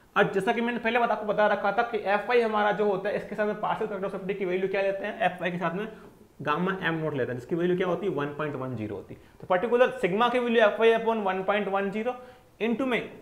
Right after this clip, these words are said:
इस plate का area क्या होगा, यही तो हमारा area होगा, cross section area, जिसकी size आपको दे रखी question के अंदर, वन एटी एम एम by twenty एम एम thick।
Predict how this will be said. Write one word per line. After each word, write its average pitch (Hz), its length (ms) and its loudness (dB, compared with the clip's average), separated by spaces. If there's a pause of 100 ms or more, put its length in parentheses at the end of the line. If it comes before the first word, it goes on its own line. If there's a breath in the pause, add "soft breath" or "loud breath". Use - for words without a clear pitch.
इस 247 160 -2
plate 226 340 0
का 254 80 4 (260)
area 220 360 4
क्या 233 200 2
होगा, 147 340 0 (360)
यही 165 120 0
तो 233 120 -4
हमारा 226 260 2
area 233 280 0
होगा, 208 160 -2 (140)
cross 190 160 -6
section 226 240 -4
area, 202 340 -2 (280 loud breath)
जिसकी 175 240 -6
size 214 260 -2
आपको 190 240 0
दे 226 140 0
रखी 226 220 -2
question 196 300 -6
के 170 100 -6
अंदर, 127 300 -6
वन 196 400 0
एटी 208 280 -2 (120)
एम 175 160 -4
एम 190 140 -6
by 170 180 4
twenty 240 420 -2
एम 165 200 -2
एम 180 100 -4
thick। 208 220 -2